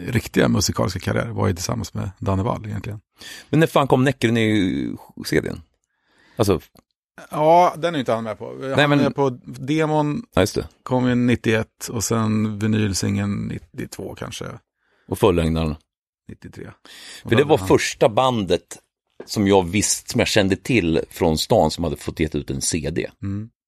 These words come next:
Speaker 2: Det var ju helt sjukt. Det var ju så jävla på riktigt.
Speaker 1: <laughs>
Speaker 2: Men du vet, det var ju så här,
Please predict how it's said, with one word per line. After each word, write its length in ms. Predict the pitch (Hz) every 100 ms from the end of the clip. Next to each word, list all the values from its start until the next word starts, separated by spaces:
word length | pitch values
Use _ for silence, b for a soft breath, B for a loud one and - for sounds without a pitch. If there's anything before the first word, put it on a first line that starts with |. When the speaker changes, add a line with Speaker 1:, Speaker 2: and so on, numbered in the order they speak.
| _
Speaker 2:
Det 60 | 104
var 80 | 95
ju 60 | 95
helt 180 | 90 -
sjukt. 340 | 113 - - - _ _ _ b b b
Det 80 | -
var 60 | 107
ju 40 |
så 80 | 98
jävla 140 | 78
på 160 | - 92
riktigt. 600 | 87 - - - - - 98 90 -
Speaker 1:
<laughs> 320 | - 104 113
Speaker 2:
Men 220 | - 120 120
du 60 |
vet, 160 | 113 98
det 60 |
var 60 | 110
ju 60 | 107
så 100 | -
här, 160 | 71